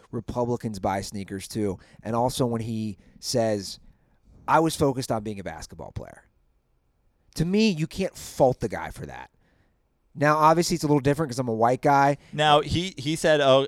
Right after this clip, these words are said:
Speaker 2: he said that quote in joking and in jest, and that's fine. But the fact of the matter is, just in him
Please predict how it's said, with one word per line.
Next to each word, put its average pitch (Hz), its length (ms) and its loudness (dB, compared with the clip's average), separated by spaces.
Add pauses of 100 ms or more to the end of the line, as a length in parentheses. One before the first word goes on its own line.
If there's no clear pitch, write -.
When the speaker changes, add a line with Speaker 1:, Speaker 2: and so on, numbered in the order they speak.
Speaker 2:
he 131 140 -2
said 139 220 2
that 139 180 2
quote 120 480 4
in 113 180 -6
joking 107 720 -2
and 98 220 -4
in 104 240 -2
jest, 104 260 0
and 151 140 -2
that's 170 160 2
fine. 151 300 0 (560)
But 147 160 4
the 156 80 0
fact 170 320 0
of 156 60 4
the 131 40 -2
matter 131 340 6
is, 101 280 0 (1080)
just 185 300 6
in 185 120 0
him 151 280 0